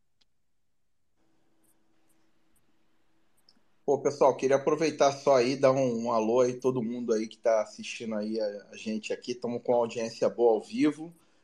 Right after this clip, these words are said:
E também, né, depois a gente vai colocar lá na, nos streams, mas, pô, é, vamos abrir daqui a pouco. A gente vai daqui a, falar só do, do tema do,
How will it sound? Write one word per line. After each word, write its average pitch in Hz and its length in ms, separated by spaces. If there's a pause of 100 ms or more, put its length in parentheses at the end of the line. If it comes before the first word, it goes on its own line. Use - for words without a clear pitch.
(140)
E 117 80
também, 123 420
né, 120 220
depois 117 380
a 127 40
gente 123 160
vai 117 280
colocar 120 480
lá 113 160
na, 110 260
nos 107 240
streams, 143 500
mas, 120 220
pô, 127 400 (420)
é, 120 200
vamos 143 220
abrir 151 220
daqui 147 220
a 131 40
pouco. 123 120
A - 20
gente 131 160
vai 147 320
daqui 127 280
a, 104 100
falar 127 380
só 131 160
do, 127 160
do 123 160
tema 117 320
do, 107 340